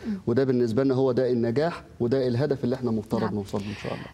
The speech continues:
Speaker 1: أعتقد دكتور، آه، عفوا أستاذ، واكبت عدة، يعني، آه، طلبة
Speaker 2: مم.
Speaker 1: ومراحل عمرية، آه، لكن اليوم نحن جيل الحالي مختلف تماما عن الجيل السابق، أو حتى
Speaker 2: صحيح.
Speaker 1: يعني في مجال الفيزياء حب لي،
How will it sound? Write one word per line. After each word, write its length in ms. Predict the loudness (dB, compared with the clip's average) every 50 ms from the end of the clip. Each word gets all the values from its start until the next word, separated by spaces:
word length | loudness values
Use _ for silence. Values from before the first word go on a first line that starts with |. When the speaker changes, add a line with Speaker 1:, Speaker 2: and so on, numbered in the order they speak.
| -6 -6
Speaker 1:
أعتقد 320 | -6 -4 -4 -4 -2 -2
دكتور، 360 | -2 -2 -4 -4 -4 -4 -4
آه، 300 | -4 -2 -2 -2 -2 -2
عفوا 300 | -4 -4 -4 -4 -4 -4
أستاذ، 380 | -4 -4 -2 -2 -2 0 0 0
واكبت 520 | 0 -2 -2 -2 -4 -4 -4 -4 -4 -4
عدة، 340 | -2 -2 0 0 0 -2 -2 -2 -2 -4 -4 -4 -6 -4
يعني، 500 | -4 -2 -2 -2 -2 -2 -2 -2 -2 -2
آه، 180 | 0 0 0 0
طلبة 400 | 0 0 0 0 0 -2 -4 -6
Speaker 2:
مم. 40 | -8 -10 -12 -18 -18 -14 -8 -4
Speaker 1:
ومراحل 840 | -2 0 0 0 0 0 0 0 0 2 0 0 0 -2 -2 0 0
عمرية، 680 | 0 0 0 0 0 0 0 0 0 0 0 0 -2 -6 -8 -12 -12 -12 -14 -14 -8 -4
آه، 460 | 0 0 2 2 2 2 0 0 0
لكن 400 | 0 0 0 0 0 0 0 0 0
اليوم 380 | -2 0 0 0 2 2 2 0
نحن 240 | 0 0 0 -2 0 0 0
جيل 220 | 0 0 2 0
الحالي 480 | 0 -2 -2 -2 -2 0 0 0 0 0
مختلف 440 | 0 -2 -2 -2 -2 0 0 0
تماما 380 | -2 -2 -2 0 0 0 0 0
عن 120 | 0 0
الجيل 300 | -2 -2 -2 -2 0 0
السابق، 500 | 0 -2 -2 -2 0 0 0 -2 -2 -2 -2
أو 60 | -2
حتى 300 | -2 -2 -4 -2 -2 -2
Speaker 2:
صحيح. 100 | -2 -2 -4 -10 -12 -12 -10 -6 -2
Speaker 1:
يعني 200 | 0 0 0 0
في 120 | 0 0 0
مجال 400 | 0 2 2 2 2 0 0 0
الفيزياء 600 | -2 -2 -2 -2 -2 0 0 0 0 0 0 0
حب 320 | 0 -2 -2 0 0 0
لي، 440 | 0 2 2 0 0 0 0 0